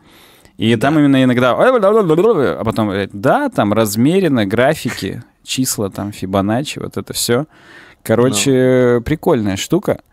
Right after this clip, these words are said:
Speaker 1: И
Speaker 2: Прикольно. А у кого из вас Яндекс браузер там установлен в офисе? Или у всех поголовно?
Speaker 1: Да как тебе сказать? Есть у нас один тут человек, который <laughs> установил себе Яндекс браузер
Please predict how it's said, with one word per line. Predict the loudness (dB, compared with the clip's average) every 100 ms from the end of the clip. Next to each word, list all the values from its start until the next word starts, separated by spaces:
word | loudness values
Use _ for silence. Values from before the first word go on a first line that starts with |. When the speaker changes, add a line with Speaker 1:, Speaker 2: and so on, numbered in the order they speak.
| _ _ -20 _ _ -4
Speaker 1:
И | 0 4
Speaker 2:
Прикольно. | 4 2 0 0
А |
у | 0 0
кого | 0 0
из | 0
вас | -2 0
Яндекс | 0 -2 -2
браузер | 0 0 -2 -8
там | -14
установлен | -18 -12 -10 -10 -12 -14
в | -14
офисе? | -14 -18 -20 _
Или | -2 0
у |
всех | 0 -4 -8 -10 -20 _ -8
поголовно? | -4 -2 -2 -6 -14
Speaker 1:
Да | -16 -12 -12
как | -14 -18
тебе | -14
сказать? | -12 -10 -8 -10 -12 _ _ -20 _
Есть | -8 -8 -6 -8
у |
нас | -8 -8
один | -8 -10
тут | -10 -12
человек, | -4 -2 -2
который | -6 -6 -6
<laughs> | -6
установил | -6 -4 0 2 2 0
себе | -2 -2
Яндекс | 0 0 -2
браузер | -2 0 0 0